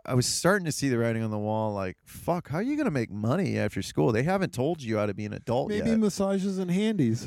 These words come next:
Speaker 1: But what was weird was, like, I worked my ass off in high school. I had a job. I n-,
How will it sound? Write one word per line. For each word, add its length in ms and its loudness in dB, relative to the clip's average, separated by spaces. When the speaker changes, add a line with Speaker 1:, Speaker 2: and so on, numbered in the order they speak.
Speaker 1:
But 120 6
what 100 0
was 140 4
weird 260 8
was, 320 2
like, 220 6
I 120 12
worked 340 12
my 160 8
ass 340 4
off 220 8
in 60 4
high 180 8
school. 300 6
I 60 6
had 180 8
a 40 6
job. 540 8
I 80 6
n-, 180 0